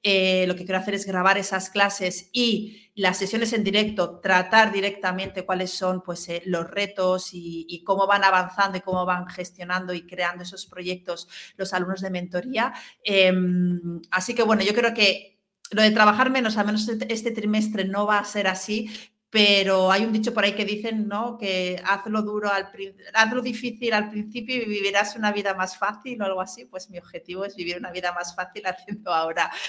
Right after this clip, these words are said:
todo el curro. Así que, que bueno, por ahí voy, por ahí voy, voy a ir, voy a ir, voy a ir este año.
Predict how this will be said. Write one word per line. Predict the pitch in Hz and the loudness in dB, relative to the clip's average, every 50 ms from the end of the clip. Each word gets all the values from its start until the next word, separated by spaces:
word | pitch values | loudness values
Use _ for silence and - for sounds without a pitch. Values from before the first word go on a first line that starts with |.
| - - _ | -10 -12 _
todo | _ 208 185 175 | _ 0 0 0
el | 175 175 170 - | 0 -4 -8 -10
curro. | 170 160 - 143 135 - _ - - - - - - | -12 -10 -8 -10 -10 -10 _ -20 -18 -18 -18 -10 0
Así | - 196 196 185 190 - 208 208 214 | 2 2 2 2 0 -2 -2 -2 -2
que, | 214 202 190 185 180 175 175 175 175 - | 2 2 4 4 6 4 2 2 0 0
que | |
bueno, | 240 190 180 170 170 - | 2 2 2 2 -2 -2
por | - 196 | 2 4
ahí | 185 190 202 | 4 4 4
voy, | 185 175 170 165 - | 4 0 0 -2 -4
por | - 202 190 | -4 -2 0
ahí | 185 185 185 190 196 190 | 2 2 2 2 0 0
voy, | 185 190 185 185 185 180 180 | 2 2 2 2 2 0 -2
voy | 180 180 190 180 185 | -4 -4 -2 0 0
a | 175 175 | 0 0
ir, | 175 170 170 175 170 170 | -2 -2 -4 -6 -8 -8
voy | 180 175 170 | -12 -12 -10
a | 170 | -10
ir, | 165 170 170 175 | -12 -12 -12 -10
voy | - 185 185 180 | -6 -4 -4 -4
a | 175 | -4
ir | 175 170 | -4 -6
este | 180 175 - - 175 | -8 -8 -8 -8 -8
año. | 160 156 156 156 160 160 - | -8 -8 -8 -10 -12 -14 -14